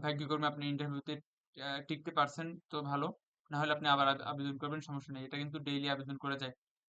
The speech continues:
আর যারা বারবার আবেদন করে, তাদের কিন্তু অগ্রাধিকার দেওয়া হয়। বুঝতে, বুঝতে পারে যে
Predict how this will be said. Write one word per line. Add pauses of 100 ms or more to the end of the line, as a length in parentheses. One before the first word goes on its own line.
(380)
আর
যারা
বারবার
আবেদন
করে,
তাদের
কিন্তু
অগ্রাধিকার
দেওয়া
হয়। (280)
বুঝতে,
বুঝতে
পারে
যে